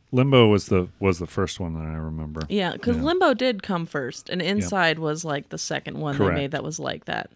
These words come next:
Speaker 1: And Limbo, yeah, was very unique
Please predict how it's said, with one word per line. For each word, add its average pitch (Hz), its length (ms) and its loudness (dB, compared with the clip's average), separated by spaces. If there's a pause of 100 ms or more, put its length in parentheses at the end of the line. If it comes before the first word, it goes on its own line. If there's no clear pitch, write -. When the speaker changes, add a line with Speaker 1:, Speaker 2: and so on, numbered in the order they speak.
(500)
Speaker 1:
And 120 160 4
Limbo, 117 540 8 (280)
yeah, 95 220 2
was 87 240 0
very 104 460 0 (120)
unique 101 520 -2